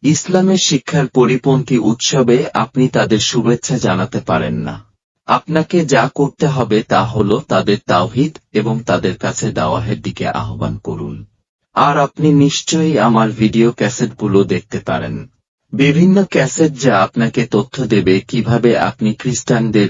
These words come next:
এই উৎসবে ইসলামের বার্তা পৌঁছে দিতে পারেন। আশা করি এই প্রশ্নের উত্তর আপনাদের কাছে ক্লিয়ার হয়ে গেছে।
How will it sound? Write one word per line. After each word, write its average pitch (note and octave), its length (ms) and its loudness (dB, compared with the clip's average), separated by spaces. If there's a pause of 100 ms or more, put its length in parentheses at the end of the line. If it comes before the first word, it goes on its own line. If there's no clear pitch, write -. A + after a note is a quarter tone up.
এই G#2 240 2
উৎসবে A2 600 0
ইসলামের A#2+ 540 -4
বার্তা A2 380 -4
পৌঁছে G2 400 -4
দিতে E2+ 260 -8
পারেন। D#2+ 440 -8 (420)
আশা F3 360 -2
করি D3+ 340 2
এই C#3 300 2
প্রশ্নের B2+ 480 0
উত্তর C3 500 0
আপনাদের A#2 520 0
কাছে A#2+ 360 -2
ক্লিয়ার G#2 400 2
হয়ে E2 260 -2
গেছে। - 360 -6